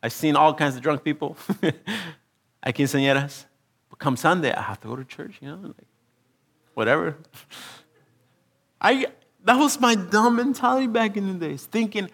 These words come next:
you know, I did my sin in the night, come in the morning, I'm a holy person.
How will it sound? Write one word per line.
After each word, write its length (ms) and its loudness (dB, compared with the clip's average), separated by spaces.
you 80 -6
know, 100 0
I 140 2
did 180 0
my 140 0
sin 300 -6
in 180 -6
the 80 -10
night, 320 -8
come 180 -6
in 100 -6
the 60 -6
morning, 420 -2
I'm 140 -6
a 40 -12
holy 480 -8
person. 380 -12